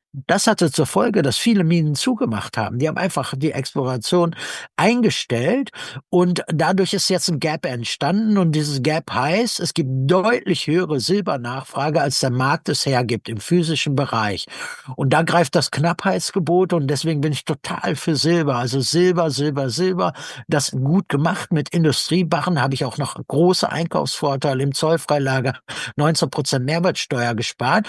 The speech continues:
und dann kann ich diese Rallye wunderbar mitbegleiten. Deswegen bin ich total bullish für Silber und wir werden sehen, wo Silber hinläuft. Wir waren schon mal, wir hatten schon mal so einen Zyklus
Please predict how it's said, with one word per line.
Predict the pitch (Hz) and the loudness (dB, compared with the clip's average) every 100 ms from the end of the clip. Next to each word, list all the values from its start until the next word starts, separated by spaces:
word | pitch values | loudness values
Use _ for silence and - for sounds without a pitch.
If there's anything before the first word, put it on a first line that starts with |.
| - - | -6 -8
und | - | 0
dann | 165 165 | 2 2
kann | 190 | 2
ich | 190 - | 2 2
diese | 175 160 139 | 2 2 2
Rallye | 147 180 185 175 156 | 2 4 4 2 0
wunderbar | 143 139 208 208 139 143 147 | 0 2 2 2 0 -4 -4
mitbegleiten. | 143 185 - 190 160 165 160 190 - 208 - - 160 170 | -4 -4 -2 -2 -2 -2 -2 -2 -2 -4 -4 -10 -10 -6
Deswegen | 170 170 - 185 165 | 0 0 2 2 2
bin | 175 | 0
ich | 151 | -2
total | 160 - - 165 | -6 -6 -2 -2
bullish | 139 220 170 120 - | 2 2 2 0 -4
für | - - 156 127 | -10 -4 0 0
Silber | 110 135 151 170 175 208 170 - 139 | 0 0 0 -2 -4 -4 -8 -12 -6
und | 165 160 165 165 | -4 -2 -4 -4
wir | 156 156 | -2 0
werden | 151 156 160 165 151 | 2 2 2 0 -2
sehen, | 135 143 165 185 185 170 | -2 0 2 2 0 0
wo | 147 | 0
Silber | 131 165 175 151 | 0 0 0 -2
hinläuft. | 131 175 202 185 196 196 - - - 135 | -2 -2 -2 0 0 -2 -6 -14 -14 -12
Wir | - 156 143 | 0 2 4
waren | 156 185 214 180 | 4 2 2 -2
schon | - - 151 139 | -2 -2 -2 -2
mal, | 131 123 123 | -2 -2 -2
wir | 139 139 | 0 0
hatten | 185 - 196 | -2 -4 -4
schon | - 156 | 0 0
mal | 135 127 | 2 2
so | 123 127 | 0 0
einen | 123 139 135 | -2 -2 -2
Zyklus | - 170 190 - 202 208 - | -2 0 0 0 2 2 0